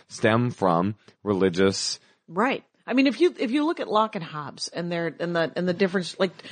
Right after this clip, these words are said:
Speaker 2: Thomas Hobbes had this whole thing about the nature of man is, is the reason we gather in groups is to protect ourselves from other groups.
Speaker 1: Right.
Speaker 2: And <laughs>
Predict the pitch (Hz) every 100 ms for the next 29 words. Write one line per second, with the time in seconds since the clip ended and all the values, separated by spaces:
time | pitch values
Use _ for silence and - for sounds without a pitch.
0 | - - 269 240 208 175 185 165 170 -
1 | 175 165 185 165 156 165 156 165 156 156
2 | - - - - - 202 208 214 - 202
3 | 180 156 175 165 156 147 - 160 165 160
4 | 147 - - - - _ _ - 214 208
5 | - - 214 202 247 220 208 196 180 170
6 | 170 170 165 175 226 185 - - - 175
7 | - 190 180 190 180 180 160 - 165 151
8 | 143 - - _ _ _ _ _ - 185
9 | 165 196 185 165 175 - - - 95 90
10 | - 180 175 165 - 277 233